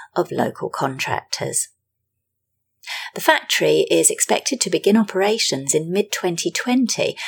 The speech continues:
with plans to employ forty to fifty local workers. Once up and running, the factory will enable V two Food to scale up at speed to produce plant-based meat for supermarkets and restaurants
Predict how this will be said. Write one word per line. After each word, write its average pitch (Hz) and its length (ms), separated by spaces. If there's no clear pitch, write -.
with - 160
plans 208 380
to - 120
employ 151 380
forty 185 460
to 254 100
fifty 135 500
local 120 460
workers. - 680
Once 202 240
up 208 160
and 196 140
running, 185 440
the 170 80
factory - 420
will 160 140
enable 151 420
V 185 240
two 160 300
Food 151 460
to 180 100
scale 185 480
up - 220
at - 100
speed 175 580
to - 120
produce 156 400
plant-based 190 720
meat 202 340
for 147 120
supermarkets 139 1000
and 151 160
restaurants - 600